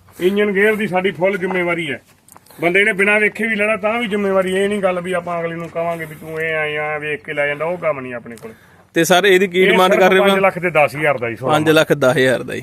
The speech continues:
Speaker 1: ਹਾਂਜੀ, ਅੱਗੇ ਆ ਗਿਆ ਤੇਈ ਮਾਡਲ।
Speaker 2: ਤੇਈ ਮਾਡਲ
Speaker 1: ਬਾਈ
Speaker 2: ਜੀ।
Speaker 1: ਦੇ ਮਾਰ ਕੇ ਤੇਈ ਦੀ ਕਾਪੀ ਹੈ। ਇਹ ਸੈਂਟਰ ਗੇਅਰ ਵਾਲਾ ਖੋਸਾ ਸਾਹਿਬ, ਚੌਦਾਂ ਦੇ ਟਾਇਰਾਂ 'ਚ।
Speaker 2: ਅੱਛਾ, ਚੌਦਾਂ ਦੇ ਟਾਇਰਾਂ ਦੇ
Speaker 1: ਡਬਲ
Speaker 2: ਵਿੱਚ ਹੈ।
Speaker 1: ਐਕਟਿੰਗ ਸਟੀਅਰਿੰਗ ਵਾਲਾ ਇਹ, ਇਹ ਡਬਲ ਐਕਟਿੰਗ ਸਟੀਅਰਿੰਗ ਵਾਲੇ ਬਹੁਤ ਘੱਟ ਪੀਸ ਹੈ, ਹਿੱਸਾ ਵੀ ਮੋਟਾ ਇਹਦਾ ਦੇਖ ਲਓ ਚੰਗੀ ਤਰ੍ਹਾਂ,
Speaker 2: ਠੀਕ ਹੈ
Speaker 1: ਹਿੱਸਾ
Speaker 2: ਜੀ।
Speaker 1: ਵੀ ਵਿਖਾ ਬਾਈਆਂ ਨੂੰ।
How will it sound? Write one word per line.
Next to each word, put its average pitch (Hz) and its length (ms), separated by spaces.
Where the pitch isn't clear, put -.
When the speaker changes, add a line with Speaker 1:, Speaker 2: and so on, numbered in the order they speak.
Speaker 1:
ਹਾਂਜੀ, 113 200
ਅੱਗੇ 185 180
ਆ 208 100
ਗਿਆ 226 120
ਤੇਈ 202 260
ਮਾਡਲ। 147 340
Speaker 2:
ਤੇਈ 147 200
ਮਾਡਲ 131 200
Speaker 1:
ਬਾਈ 185 140
Speaker 2:
ਜੀ। 190 40
Speaker 1:
ਦੇ 202 80
ਮਾਰ 185 240
ਕੇ 202 120
ਤੇਈ 190 260
ਦੀ 185 100
ਕਾਪੀ 175 380
ਹੈ। 202 160
ਇਹ 208 220
ਸੈਂਟਰ 180 340
ਗੇਅਰ 170 200
ਵਾਲਾ 214 160
ਖੋਸਾ 165 300
ਸਾਹਿਬ, 175 200
ਚੌਦਾਂ 165 340
ਦੇ 151 60
ਟਾਇਰਾਂ 131 260
'ਚ। - 40
Speaker 2:
ਅੱਛਾ, 160 100
ਚੌਦਾਂ 170 360
ਦੇ 190 100
ਟਾਇਰਾਂ 147 280
ਦੇ 160 60
Speaker 1:
ਡਬਲ 208 120
Speaker 2:
ਵਿੱਚ 233 100
ਹੈ। 170 80
Speaker 1:
ਐਕਟਿੰਗ 233 220
ਸਟੀਅਰਿੰਗ 226 340
ਵਾਲਾ 190 300
ਇਹ, 147 240
ਇਹ 190 160
ਡਬਲ 190 280
ਐਕਟਿੰਗ 196 300
ਸਟੀਅਰਿੰਗ 208 320
ਵਾਲੇ 202 140
ਬਹੁਤ 208 320
ਘੱਟ 190 180
ਪੀਸ 170 220
ਹੈ, 185 60
ਹਿੱਸਾ 170 240
ਵੀ 196 80
ਮੋਟਾ 170 300
ਇਹਦਾ 165 120
ਦੇਖ 143 200
ਲਓ 135 80
ਚੰਗੀ 135 260
ਤਰ੍ਹਾਂ, 139 180
Speaker 2:
ਠੀਕ 135 80
ਹੈ 131 60
Speaker 1:
ਹਿੱਸਾ 123 140
Speaker 2:
ਜੀ। 143 60
Speaker 1:
ਵੀ 139 60
ਵਿਖਾ 127 200
ਬਾਈਆਂ 131 280
ਨੂੰ। 165 100